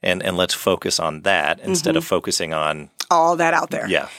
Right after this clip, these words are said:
Speaker 2: And I teach children all the time that tomorrow technically does not exist and never really comes.
Speaker 1: Yeah.
Speaker 2: If you think about it.
Speaker 1: Yep.
Speaker 2: Because I'm going to say, "Oh, tomorrow.
Speaker 1: Mm-hmm.
Speaker 2: Oh, tomorrow." But the only thing that exists is the now.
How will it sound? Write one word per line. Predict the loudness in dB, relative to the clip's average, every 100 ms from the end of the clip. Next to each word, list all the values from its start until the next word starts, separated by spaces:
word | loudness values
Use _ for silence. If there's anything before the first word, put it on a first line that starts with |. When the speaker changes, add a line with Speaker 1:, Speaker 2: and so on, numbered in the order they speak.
| 0
Speaker 2:
And | 2
I | 2
teach | 0 0 0 -2
children | 0 0 2
all | 2 0
the | 0
time | 0 2
that | 2 0
tomorrow | -2 2 4 4
technically | 2 -2 -2 -6 -4 -4
does | -2 -4 0
not | 2
exist | 0 -2 -2 -2 -2
and | 2
never | 2 2
really | 0 -2 -4
comes. | -8 -8 -12 -4
Speaker 1:
Yeah. | -2 -4 -6 -2
Speaker 2:
If | 0 0
you |
think | 2 2 2
about | 0 -2 -4
it. | 0
Speaker 1:
Yep. | 2 4
Speaker 2:
Because | 4 2 0 0 0
I'm | 0 0
going | 0 -2
to | -4
say, | -2 0 2
"Oh, | 2 -2 -12 -4
tomorrow. | 0 4 4 4 0 -2 -8
Speaker 1:
Mm-hmm. | -8 -6 0
Speaker 2:
Oh, | 2 0 -6 _ _ _
tomorrow." | -4 2 4 4 4 2 0 -2 -4 _ _ 0
But | 2 2
the | 0 2
only | 4 4
thing | 0 0 0
that | 0
exists | -2 -2 -4 -4 -2
is | -4 0
the | 0
now. | 2 0